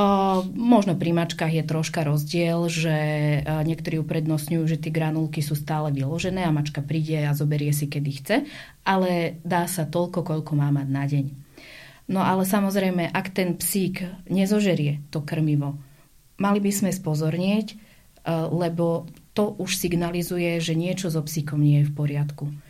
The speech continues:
Či už má problémy s trávením, alebo má nejakú inú chorobu, hej, možno má len teplotu. A, alebo ho bolí hrdlo. A samozrejme,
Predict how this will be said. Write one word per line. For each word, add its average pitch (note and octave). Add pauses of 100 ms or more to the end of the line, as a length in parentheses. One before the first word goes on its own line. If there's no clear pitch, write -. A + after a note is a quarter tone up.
(400)
Či -
už G3+ (320)
má F#3
problémy F3+
s D3
trávením, F#3+ (260)
alebo F#3
má F3 (320)
nejakú F3+
inú F3
chorobu, F#3+
hej, E3
možno F3+
má E3+
len E3
teplotu. D#3 (760)
A, F3
alebo F3+
ho F3
bolí D#3+
hrdlo. D3 (540)
A F3
samozrejme, F3+